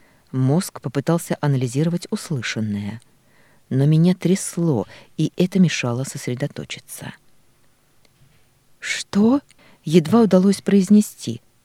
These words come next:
из-за дрожи зубы стучали. Он сильнее стиснул мои плечи, вжимая в себя до предела,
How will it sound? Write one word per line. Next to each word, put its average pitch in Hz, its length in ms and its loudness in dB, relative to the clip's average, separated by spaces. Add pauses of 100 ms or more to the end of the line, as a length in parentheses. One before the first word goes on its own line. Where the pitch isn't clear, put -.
из-за 123 300 -2
дрожи 151 400 0
зубы 123 360 -4
стучали. - 640 -12 (880)
Он 139 180 4
сильнее 196 500 4
стиснул 147 500 -2
мои 139 180 2
плечи, 170 380 -2
вжимая 135 380 0
в - 40 -16
себя 135 280 -4
до 139 100 -4
предела, 120 560 -4